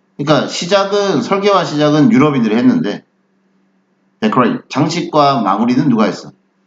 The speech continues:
중국인들에 의해서 이루어진 듯 보이더라. 뭐가? 거기 있는 건물들 상당수. 아르메니아에 있는 거, 건물 상당수. 그치? 이해 갔지?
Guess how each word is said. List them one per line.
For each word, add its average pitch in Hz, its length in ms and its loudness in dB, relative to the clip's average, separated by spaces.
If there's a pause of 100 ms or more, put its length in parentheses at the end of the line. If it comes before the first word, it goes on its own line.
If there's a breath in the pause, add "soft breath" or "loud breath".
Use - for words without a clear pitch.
(180)
중국인들에 107 580 2
의해서 71 480 -6 (220)
이루어진 107 420 0
듯 135 260 -4
보이더라. 85 400 -10 (160)
뭐가? 95 340 -6 (260)
거기 190 180 -8
있는 139 160 2
건물들 87 460 -6
상당수. 95 420 -10 (880)
아르메니아에 110 600 0
있는 80 180 -8
거, 85 180 -10 (100)
건물 87 240 -8
상당수. - 380 -18 (1120)
그치? - 160 -20 (1300)
이해 131 160 6
갔지? - 320 -10